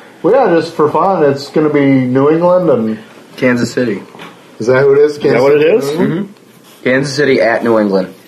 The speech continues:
Speaker 3: Well.
Speaker 1: Thirty-one twenty Patriots. To this day, Dallas is the only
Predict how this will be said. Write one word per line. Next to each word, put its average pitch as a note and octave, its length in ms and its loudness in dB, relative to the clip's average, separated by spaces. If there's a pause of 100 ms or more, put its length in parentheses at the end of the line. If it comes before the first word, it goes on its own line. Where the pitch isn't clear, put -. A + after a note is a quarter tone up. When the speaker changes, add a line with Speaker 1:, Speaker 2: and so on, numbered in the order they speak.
(400)
Speaker 3:
Well. - 280 -6 (200)
Speaker 1:
Thirty-one D3+ 1900 0 (340)
twenty A#2 680 -4
Patriots. - 800 -10 (1400)
To G#2+ 540 -4
this D#3 260 0
day, G3+ 300 2
Dallas E3 440 0
is C3+ 180 0
the B2 160 2
only C#3+ 500 2